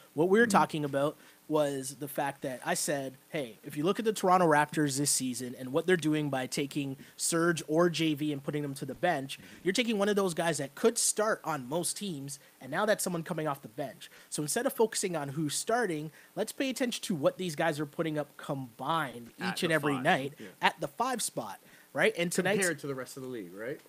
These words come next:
Speaker 3: Yeah.
Speaker 1: Of course, but
Speaker 2: Mm-hmm.
Speaker 1: you look at those numbers tonight, right? And Serge Ibaka, fifteen and seven, and then you go to J V, sixteen and nine off the bench.
Speaker 3: Yeah. Thirty-one points.
Speaker 2: Sixteen rebounds.
Speaker 3: Sixteen rebounds.
Speaker 1: That's
Speaker 3: Three
Speaker 1: work.
Speaker 3: assists.
Speaker 2: That's,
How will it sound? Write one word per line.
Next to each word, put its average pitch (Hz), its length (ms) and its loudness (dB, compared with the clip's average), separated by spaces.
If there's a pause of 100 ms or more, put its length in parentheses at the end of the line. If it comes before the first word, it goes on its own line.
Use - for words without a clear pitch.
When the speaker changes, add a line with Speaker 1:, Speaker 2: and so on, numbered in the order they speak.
(120)
Speaker 3:
Yeah. 120 120 -12
Speaker 1:
Of 139 240 -10
course, - 360 2
but 165 220 4
Speaker 2:
Mm-hmm. 131 180 -12
Speaker 1:
you 160 220 -2
look 196 160 0
at 233 80 0
those 214 180 6
numbers 190 320 2
tonight, 139 320 -4
right? 147 240 -2
And 147 160 -6
Serge 214 240 2
Ibaka, 139 440 -2
fifteen 208 440 -2
and 165 140 -2
seven, 139 480 -2 (260)
and 156 120 -4
then 160 100 -2
you 160 60 -4
go 160 160 0
to 151 80 -2
J 180 240 0
V, 151 360 -2 (160)
sixteen - 600 -2
and 143 140 -4
nine 143 280 0
off 131 200 -8
the 127 60 -12
bench. 98 460 -14
Speaker 3:
Yeah. 87 100 -12 (680)
Thirty-one 127 380 -2
points. 110 500 -8 (220)
Speaker 2:
Sixteen - 500 2
rebounds. 156 480 8
Speaker 3:
Sixteen 165 280 2
rebounds. 127 640 0 (280)
Speaker 1:
That's 190 180 4
Speaker 3:
Three 175 140 8
Speaker 1:
work. 311 120 8
Speaker 3:
assists. - 580 2
Speaker 2:
That's, - 320 -2